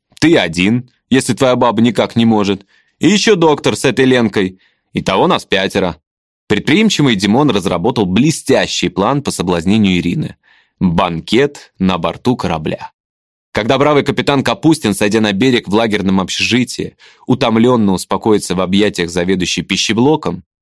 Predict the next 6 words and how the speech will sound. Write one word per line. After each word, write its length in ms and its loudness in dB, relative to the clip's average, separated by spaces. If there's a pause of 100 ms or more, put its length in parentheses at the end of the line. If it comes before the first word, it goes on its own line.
(120)
Димон 340 2
соберет 380 0
на 80 0
трамвайчике 600 -2
теплую 400 0
компанию. 640 -6